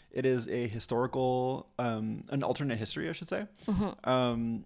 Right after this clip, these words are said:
Speaker 1: and in it, the, um, the Black Plague, um, which happened, I think, around the year, like, thirteen hundred or so,
Speaker 2: Okay.
Speaker 1: um, kills everyone in Europe instead of most people in Europe. So, like, in, in, in reality, like, it killed, like, an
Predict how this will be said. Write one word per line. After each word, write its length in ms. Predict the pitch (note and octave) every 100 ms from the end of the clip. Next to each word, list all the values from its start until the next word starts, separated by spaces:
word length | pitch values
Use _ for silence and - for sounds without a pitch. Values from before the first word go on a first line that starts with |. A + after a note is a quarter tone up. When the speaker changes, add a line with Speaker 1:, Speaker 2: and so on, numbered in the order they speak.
| -
Speaker 1:
and 400 | B2+ B2+ B2 B2 -
in 140 | E3
it, 300 | C#3+ A2+ A2 - _ C3
the, 800 | A2 A#2 A#2 A#2 A#2 A#2 A2 - - - -
um, 420 | A#2+ A#2 A2+ A2
the 120 | A#2
Black 260 | A2+ A#2+ C#3
Plague, 440 | - A#2 C2+ D3 - - _ _ _ -
um, 320 | A#2 A2+ G#2+
which 140 | A2+ -
happened, 260 | A2+ A#2
I 40 | A2
think, 160 | A#2+
around 200 | A2+ A2
the 40 | G#2+
year, 160 | G#2+
like, 160 | G#2 G#2+
thirteen 360 | - A2 - A#2
hundred 360 | A#2+ D#3 E3+
or 60 | F#3
so, 140 | F#3
Speaker 2:
Okay. 140 | F#3+ G#3+ - - - - -
Speaker 1:
um, 540 | A#2 B2 A#2 A2+ A2+ - - -
kills 600 | - C3 A#2+ A2+ A2+ G#2+ - _ -
everyone 420 | C#3 A2+ G#2 D2+
in 80 | C2+
Europe 300 | D2 C#2 -
instead 260 | A2+ - G#2+
of 160 | G#2+
most 240 | A2 G2+ -
people 220 | - -
in 60 | C2
Europe. 280 | - - - - -
So, 120 | -
like, 260 | C3 A#2+ -
in, 280 | C#3 B2+ A#2+ -
in, 320 | C3 B2 A#2
in 180 | C3 B2
reality, 400 | A#2 C#3+ B2 A2+
like, 160 | G#2+
it 100 | A2
killed, 200 | - A2
like, 140 | G#2+ G2+
an 160 | G2+